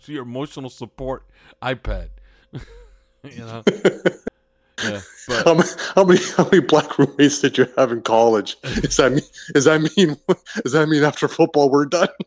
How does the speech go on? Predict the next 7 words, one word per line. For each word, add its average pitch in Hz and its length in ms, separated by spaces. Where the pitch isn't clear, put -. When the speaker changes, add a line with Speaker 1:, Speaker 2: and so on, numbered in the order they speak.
Speaker 2:
<laughs> - 580
Speaker 1:
Yeah. 117 340
It - 80
was 165 100
funny, 107 380
man. 98 280
He's 143 360